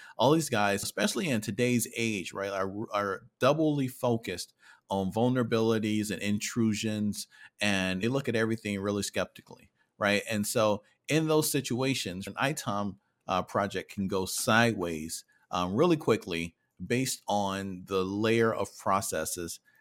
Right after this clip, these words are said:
that you have to jump through with those guys before they trust you or before they start to give the data that you need or really partner with you. Ultimately, what I feel is that I just gotta be a bit more firmer in those situations. We get it done, but the projects always just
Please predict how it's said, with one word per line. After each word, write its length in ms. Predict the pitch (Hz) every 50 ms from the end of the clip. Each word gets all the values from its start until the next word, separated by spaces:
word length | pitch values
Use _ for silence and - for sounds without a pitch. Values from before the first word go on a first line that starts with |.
| -
that 220 | 80 92 90 - -
you 80 | 104
have 280 | 95 110 101 98 98 -
to 440 | - - - - 101 90 87 82 80
jump 300 | 80 - - 127 170 185
through 260 | - - 95 90 90 87
with 200 | 90 92 87 -
those 240 | 92 95 95 92
guys 320 | - 90 85 85 90 90 -
before 280 | 95 - - 98 90
they 160 | 87 90 90 87
trust 440 | - - - 104 104 - - - -
you 180 | 85 85 82
or 80 | 85 82
before 300 | 85 87 - - 101 98
they 120 | 92 95
start 280 | 90 - - 90 85 85
to 80 | - - -
give 360 | - 95 95 92 87 82 - _ _ _ _ _ _ _ _ _ -
the 80 | 101
data 280 | 95 123 131 147 123 107
that 220 | 101 98 101 -
you 80 | 107 98
need 240 | 95 92 92 90 92
or 280 | 90 90 87 85 82 90
really 220 | 98 101 104 98
partner 340 | 87 - 95 85 - - 80
with 260 | 78 78 76 76 -
you. 120 | - - - -
Ultimately, 720 | 120 151 180 185 - - 214 147 120 113 110 107 101 98
what 260 | - 110 110 113 110
I 100 | 107 107
feel 260 | 104 - 117 110 101
is 100 | 95 -
that 200 | 98 95 92 - - - -
I 60 | 104
just 140 | 104 104 -
gotta 120 | 127 117 107
be 120 | 117 110
a 40 | 95
bit 200 | 87 101 95 104
more 160 | 98 95 90
firmer 520 | - - - 90 95 98 107 107 110 113 - _ _ - -
in 140 | 113 104 101
those 220 | 104 107 104 -
situations. 720 | - 104 - 113 98 101 104 113 - - 117 117 117 - -
We 80 | 127 123
get 180 | 123 135 143
it 160 | 156 143 98 87
done, 440 | 104 98 101 110 123 131 127 123
but 360 | 107 113 104 98 98 - - _ _ _ _ _ _ _ _ - -
the 80 | 104
projects 420 | - - 117 104 104 101 98 - -
always 280 | - 85 87 90 87
just 200 | - - - -